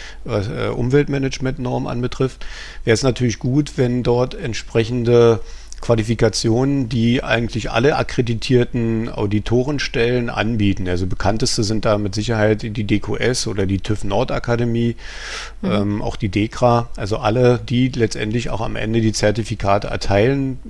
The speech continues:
Speaker 1: ähm,
Speaker 2: Mhm.
Speaker 1: bieten dort in ihren eigenen Akademien, äh, Grundausbildung und Fortbildung nach allen Erfahrungsstufen auch an. Das
Speaker 2: Ah,
Speaker 1: ist
Speaker 2: okay.
Speaker 1: erstmal ein wichtiger
Speaker 2: Mhm.
Speaker 1: Grundstock, der auf alle Fälle,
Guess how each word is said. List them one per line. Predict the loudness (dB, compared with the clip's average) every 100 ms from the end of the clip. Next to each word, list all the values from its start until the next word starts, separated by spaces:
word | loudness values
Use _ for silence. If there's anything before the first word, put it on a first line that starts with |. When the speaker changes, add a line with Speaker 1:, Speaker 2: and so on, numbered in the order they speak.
| -12 -6
Speaker 1:
ähm, | -2 0
Speaker 2:
Mhm. | 0 0 0
Speaker 1:
bieten | -2 0 0
dort | 2 4 4 2 -4
in | -6 -4
ihren | -2 -2
eigenen | 2 2 0 -2
Akademien, | -2 2 2 2 0 0 -2 -4 -10 -14 -14 -12 -2
äh, | -2
Grundausbildung | 2 2 2 2 -2 2 2 4 2 0 -4
und | -6
Fortbildung | -2 0 2 4 6 6 4 2 -2 -4 -4
nach | -2 -2
allen | -2 0 0
Erfahrungsstufen | -2 2 4 4 0 -2 0 2 2 -2
auch | -4 -6 -4
an. | -2 -2 -6 -8 -10 -12 -16 -18 -16 -16 -16 -8
Das | -2 -2
Speaker 2:
Ah, |
Speaker 1:
ist | -2
Speaker 2:
okay. | -2
Speaker 1:
erstmal | 0 2 2
ein |
wichtiger | 2 2 0
Speaker 2:
Mhm. |
Speaker 1:
Grundstock, | 2 0 2 -2 0
der | 0
auf | 0
alle | -2 -2
Fälle, | 2 4 6 6